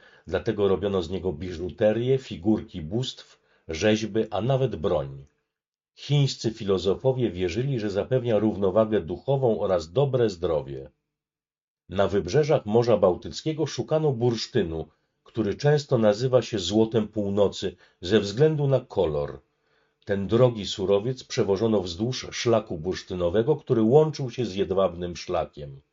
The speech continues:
W taki oto sposób kamień docierał do Europy i Azji. W Rzymie i Chinach był używany do tworzenia amuletów,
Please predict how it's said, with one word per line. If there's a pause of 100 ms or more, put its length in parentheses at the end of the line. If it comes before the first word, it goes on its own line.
(640)
W
taki
oto
sposób
kamień
docierał
do
Europy
i
Azji. (680)
W
Rzymie
i
Chinach
był
używany
do
tworzenia
amuletów,